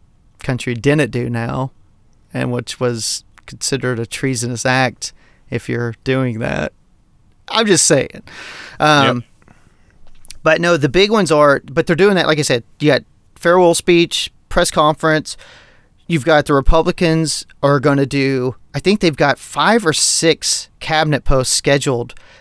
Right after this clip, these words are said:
Speaker 1: which they never do this. And the reason they're doing it is because there's so much news going on that day, and there's some other event too. They're trying to get all this shit in and run it through as fast as possible so the media can't, you know,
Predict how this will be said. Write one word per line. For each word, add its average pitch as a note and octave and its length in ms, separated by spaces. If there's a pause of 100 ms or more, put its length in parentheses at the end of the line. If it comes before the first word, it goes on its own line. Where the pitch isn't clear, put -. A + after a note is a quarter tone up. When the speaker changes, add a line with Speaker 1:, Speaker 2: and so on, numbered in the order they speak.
Speaker 1:
which - 240
they E3+ 140
never E3 280
do C#3 240
this. - 420 (520)
And E3+ 220
the D#3+ 80
reason F#3 500
they're C#3+ 160
doing D3 320
it B2+ 240
is D3+ 120
because C#3+ 600 (280)
there's D#3+ 160
so E3 260
much F3+ 220
news D3+ 320
going C3 200
on C3 120
that B2 100
day, C3 160
and C3+ 80
there's D3 220
some D#3 200
other C#3 220
event A#2+ 280
too. B2+ 340 (480)
They're D3+ 100
trying F#3+ 260
to G3+ 60
get D3+ 160
all D3+ 240
this F3+ 140
shit E3 280
in C#3+ 240
and C3+ 280
run D3 160
it C3 100
through D3+ 140
as B2 100
fast C3+ 320
as B2 60
possible C3 400
so D#3+ 160
the C#3+ 120
media C#3 420 (120)
can't, C#3+ 560 (800)
you D#3 120
know, C3 320